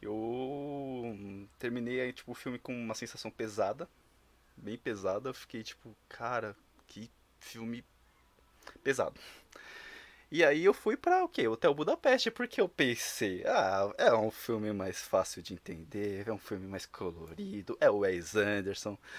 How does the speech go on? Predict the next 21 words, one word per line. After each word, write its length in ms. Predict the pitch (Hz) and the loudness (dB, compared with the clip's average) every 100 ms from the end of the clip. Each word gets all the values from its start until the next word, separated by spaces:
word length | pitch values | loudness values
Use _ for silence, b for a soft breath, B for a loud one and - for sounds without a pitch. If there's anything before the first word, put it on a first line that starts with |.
| B B B B _ | B B B B _
E 1300 | - - 320 190 180 170 160 143 123 104 98 92 92 92 - | -4 -2 0 2 4 6 6 6 6 4 2 2 0 -2 -6
me 240 | 117 127 | -4 -4
deparei 640 | 104 104 104 - 104 104 107 | -2 4 4 6 6 6 2
na 140 | 104 | 0
mesma 340 | 104 101 95 | -2 -4 -6
coisa, 320 | - 98 92 92 | -8 -8 -8 -8
que 120 | 101 | -8
não 120 | 104 | -8
foi 160 | - 92 | -6 -8
um 20 | |
filme 260 | - 92 | -6 -8
fácil, 420 | 85 - 90 - 311 | -8 -4 -4 -4 -10
que 80 | |
foi 140 | 302 101 | -4 -4
um 60 | |
filme, 360 | 90 - 95 92 | -4 -8 -6 -8
"Caramba, 540 | - 101 92 95 92 | -6 -4 -4 -6 -8
Wes 180 | 98 92 | -8 -8
Anderson." 240 | 101 85 98 | -10 -8 -4
Não, 100 | 107 | -4
mentira. 340 | 113 - | -4 -8